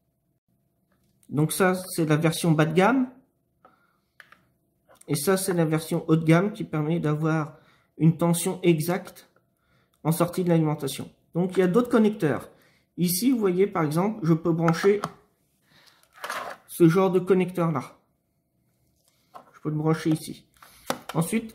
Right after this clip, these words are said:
j'ai ces connecteurs ici. Donc ça, notamment les gros connecteurs, euh, jaunes et noirs qui viennent se brancher sur la carte graphique. Ces connecteurs-là, par exemple, je peux le brancher dessus.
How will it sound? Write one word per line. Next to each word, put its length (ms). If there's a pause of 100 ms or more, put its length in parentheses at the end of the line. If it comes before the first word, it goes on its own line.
(100)
j'ai 320
ces 340
connecteurs 540 (100)
ici. 540 (2250)
Donc 160
ça, 160
notamment 640
les 140
gros 200
connecteurs, 720 (520)
euh, 300
jaunes 480
et 200
noirs 420
qui 140
viennent 280
se 140
brancher 400
sur 120
la 120
carte 180
graphique. 640 (1160)
Ces 180
connecteurs-là, 640
par 180
exemple, 440 (300)
je 140
peux 200
le 160
brancher 380
dessus. 560